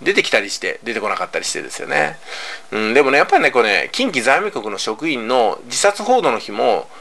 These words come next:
神田うのさんとパーティーみたいなのもありましたけども、少なくとも自分が積極的に関わったものからね、やばいと思って手を引いたわけじゃないですか。うん、やっぱりね、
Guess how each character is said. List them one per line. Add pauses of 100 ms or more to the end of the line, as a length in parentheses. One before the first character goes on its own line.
(160)
神
田
う
の
さ
ん
と
パ
ー
テ
ィ
ー
み
た
い
な
の
も
あ
り
ま
し
た
け
ど
も、 (260)
少
な
く
と
も
自
分
が
積
極
的
に
関
わ
っ
た
も
の
か
ら
ね、 (300)
や
ば
い
と
思
っ
て
手
を
引
い
た
わ
け
じ
ゃ
な
い
で
す
か。 (760)
う
ん、
や
っ
ぱ
り
ね、